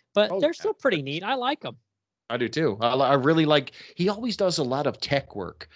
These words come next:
Speaker 2: So you're never gonna see just a basic costume where, you know, it's, you know, I think Fantastic Four was probably the, y-,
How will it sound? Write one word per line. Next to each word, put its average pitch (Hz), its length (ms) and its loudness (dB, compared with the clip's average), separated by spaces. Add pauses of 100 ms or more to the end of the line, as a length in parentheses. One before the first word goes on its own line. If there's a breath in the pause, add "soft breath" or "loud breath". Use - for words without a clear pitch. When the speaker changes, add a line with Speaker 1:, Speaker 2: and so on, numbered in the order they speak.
(180 soft breath)
Speaker 2:
So 120 180 -2
you're 131 180 2
never 185 260 4
gonna 175 220 2
see 151 380 2
just 127 240 -2
a 113 60 0
basic 127 540 -2
costume 104 560 -4
where, 98 140 -4
you 107 140 -4
know, 101 220 -2
it's, - 260 -6 (400 loud breath)
you 131 80 2
know, 123 120 4
I 151 100 4
think 214 220 4
Fantastic 165 580 2
Four 139 240 -2
was 139 160 -4
probably 131 380 0
the, 117 440 -2 (480 loud breath)
y-, 127 140 -6